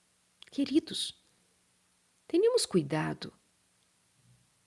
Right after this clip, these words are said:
ao aplicar a palavra sem considerar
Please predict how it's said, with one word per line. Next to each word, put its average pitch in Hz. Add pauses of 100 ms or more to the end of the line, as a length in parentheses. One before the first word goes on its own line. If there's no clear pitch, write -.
(500)
ao 226
aplicar 240
a 233
palavra 175 (1900)
sem 330 (240)
considerar 196